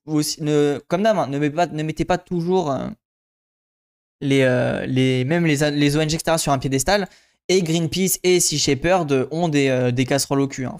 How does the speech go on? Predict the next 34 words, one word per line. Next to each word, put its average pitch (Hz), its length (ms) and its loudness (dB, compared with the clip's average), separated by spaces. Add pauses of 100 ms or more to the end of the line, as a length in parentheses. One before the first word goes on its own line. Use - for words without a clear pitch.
Faut, 127 220 -2
faut 139 160 -2
garder 143 260 2
ça 135 140 -4
en 135 80 -4
tête 143 180 -6
quand 131 140 -8
même. 156 260 -6 (640)
Euh, 131 200 4
donc 131 200 -2
ça, 196 160 0
si 180 80 -2
vous 143 80 0
voulez 143 120 2
avoir 143 160 2
plus 156 140 -8
d'informations, 160 440 0
vous 143 100 -2
regardez 147 420 2
le, 131 420 0
le 131 100 0
documentaire, 165 720 0
euh, 135 180 0
Seaconspiracy, 180 920 -2 (960)
euh, 127 180 0
disponible 147 380 0
sur 143 100 -2
Netflix, 143 520 -4 (460)
euh, 69 320 -12 (340)
qui - 160 -10
parle 156 200 -2
de 156 80 -4
ça 151 180 -4
justement. 127 400 -12